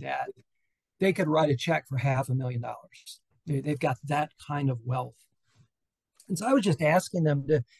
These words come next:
just share with me their journey, their giving journey, and what they've learned along the way and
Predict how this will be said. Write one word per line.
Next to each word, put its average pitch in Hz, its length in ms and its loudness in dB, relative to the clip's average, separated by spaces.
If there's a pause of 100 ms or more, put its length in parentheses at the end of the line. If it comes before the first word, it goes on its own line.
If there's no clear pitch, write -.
(100)
just 233 160 -4
share 196 260 0
with 160 140 0
me 170 260 -2
their 156 180 -2
journey, 135 420 -4
their 120 200 -10
giving 160 260 -2
journey, 165 640 -8
and 135 120 -6
what 165 160 -4
they've 156 140 -2
learned 156 260 -2
along 151 340 -2
the 139 80 -6
way 160 580 0
and 135 240 -8